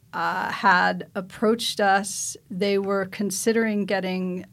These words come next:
um, rid of overdue library fines.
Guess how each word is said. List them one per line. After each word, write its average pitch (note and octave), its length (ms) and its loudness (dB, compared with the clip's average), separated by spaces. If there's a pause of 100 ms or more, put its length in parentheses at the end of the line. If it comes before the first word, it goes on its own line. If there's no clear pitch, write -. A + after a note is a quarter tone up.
um, E3+ 380 0
rid G#3 480 2
of F#3+ 440 -4 (100)
overdue F#3+ 440 -4
library F3+ 560 0
fines. F3+ 680 -6